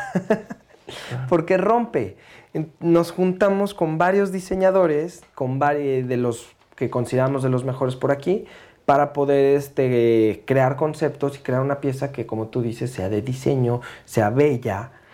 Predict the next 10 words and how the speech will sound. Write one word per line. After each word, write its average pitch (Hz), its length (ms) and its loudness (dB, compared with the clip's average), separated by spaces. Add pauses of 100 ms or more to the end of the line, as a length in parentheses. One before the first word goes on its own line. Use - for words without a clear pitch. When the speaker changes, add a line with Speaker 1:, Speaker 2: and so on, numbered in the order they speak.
(140)
Speaker 1:
genere 113 680 2
un 117 280 0
espacio 110 460 -2
en 113 80 -2
el 101 100 -6
cual 107 200 -2
se 113 120 -2
ve 117 100 4
bonito, 135 540 0
convive. 160 640 2